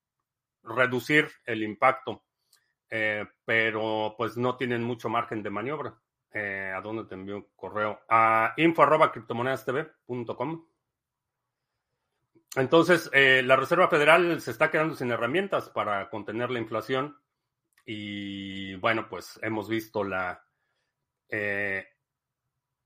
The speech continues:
el giro retórico desde que la inflación, este,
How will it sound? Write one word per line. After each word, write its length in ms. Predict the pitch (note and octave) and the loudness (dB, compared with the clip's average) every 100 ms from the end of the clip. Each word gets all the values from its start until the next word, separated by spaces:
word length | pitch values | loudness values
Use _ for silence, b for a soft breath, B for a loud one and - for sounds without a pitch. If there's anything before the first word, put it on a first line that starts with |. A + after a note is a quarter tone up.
| _ _ _ _ _ | _ _ _ _ _
el 200 | D3+ C#3+ | 4 4
giro 320 | - F3+ E3+ | 6 8 8
retórico 880 | C#3+ C3+ - E3+ E3+ D3 C#3 B2+ A#2+ | 8 4 8 8 8 2 4 6 6
desde 600 | G#2+ A2+ G2+ G2 A2 G#2+ | 2 0 0 -2 -2 -2
que 440 | - A2+ G#2+ G#2+ G#2+ | -6 -2 0 0 0
la 100 | A2 | -4
inflación, 880 | G#2 A2+ C3+ C#3+ D3 C#3+ C3+ B2+ | -2 -2 2 2 2 0 -2 -2
este, 680 | A2 - - G#2+ G2+ G2 | -4 -8 -10 -6 -4 -6